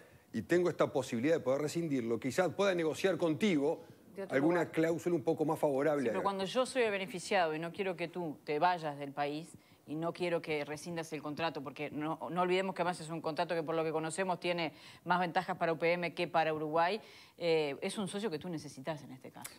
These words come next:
Speaker 1: No, está bien, pero también
Speaker 2: Y
Speaker 1: es una
Speaker 2: U P M
Speaker 1: herramienta
Speaker 2: tampoco
Speaker 1: de
Speaker 3: Creo,
Speaker 1: negociación
Speaker 3: creo
Speaker 1: que
Speaker 3: que
Speaker 1: yo
Speaker 3: no lo
Speaker 1: tengo
Speaker 3: vas
Speaker 1: para
Speaker 3: a,
Speaker 1: mejorar las
Speaker 3: creo que ni
Speaker 1: condiciones de
Speaker 3: siquiera pones
Speaker 1: aplicación.
Speaker 3: sobre la mesa,
Speaker 1: Pero,
Speaker 3: miren que puedo
Speaker 1: pero es una
Speaker 3: rescindirlo,
Speaker 1: herramienta
Speaker 3: al
Speaker 1: que,
Speaker 3: contrario.
Speaker 1: bueno, a ver, U P M tampoco se quiere ir. Vamos a entender.
Speaker 3: Está bien.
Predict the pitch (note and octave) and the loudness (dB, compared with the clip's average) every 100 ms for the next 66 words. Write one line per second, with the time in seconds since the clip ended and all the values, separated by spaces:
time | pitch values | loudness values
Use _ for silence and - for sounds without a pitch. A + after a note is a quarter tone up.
0 | - G#3 G#3 A3+ C#4 D#3+ C#3+ - D#3 G3+ | -4 0 4 4 4 4 2 4 4 4
1 | A3 G3 F3 F#3+ G#3 G#3+ A3+ G#3+ B3+ - | 2 2 2 2 2 2 2 4 2 2
2 | E3 G3 A#3+ A#3 E3+ F3+ G3+ - G#3+ E3+ | 2 4 2 2 2 2 4 4 4 2
3 | D3+ D3 D#3 C#3 C3 B3 A#3+ E3 C3+ C3 | 2 2 4 2 4 4 4 2 2 4
4 | A#3 A3 G3+ G3+ G#3 F#3 F#3 E3+ F3 F#3+ | 2 2 2 2 2 2 2 2 0 -2
5 | G3 G3+ G3 F#3+ - - F3 G3+ G#3+ A3 | 2 2 2 -4 -6 -12 -4 0 2 0
6 | F3 F#3+ G3 G#3+ A3+ - F3+ F#3+ G#3 G#3 | 0 2 4 2 0 -4 0 4 6 4
7 | D#3+ G3+ F#3 G#3 G3+ G3 G3 G#3+ G#3 G#3 | 4 2 4 2 4 2 4 2 2 2
8 | F#3+ F3+ A#3 F#3+ D#3 D3 F3 G3 - C#3 | 2 4 2 2 -4 0 4 4 2 2
9 | A#2+ - A#2 E3 A3 D3+ B2 A2 G2 E2+ | 2 -2 2 4 4 2 0 -2 -4 -6
10 | - F#3 G3 G#2+ - - - - A2+ G#2 | 2 4 4 0 -8 -18 -20 -6 -2 0
11 | F#2+ B2 F3 D3+ D3+ E3 D3 | 2 4 4 2 -2 -2 -4